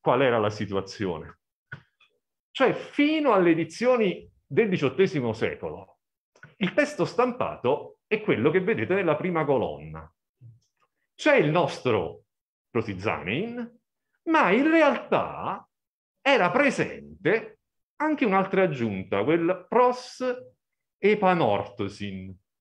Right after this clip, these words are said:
Questa notizia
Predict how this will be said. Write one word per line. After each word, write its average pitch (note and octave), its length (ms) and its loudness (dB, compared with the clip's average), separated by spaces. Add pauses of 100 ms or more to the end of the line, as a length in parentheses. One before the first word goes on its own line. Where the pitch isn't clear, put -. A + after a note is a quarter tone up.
(1800)
Questa A3+ 240 0
notizia G3+ 760 0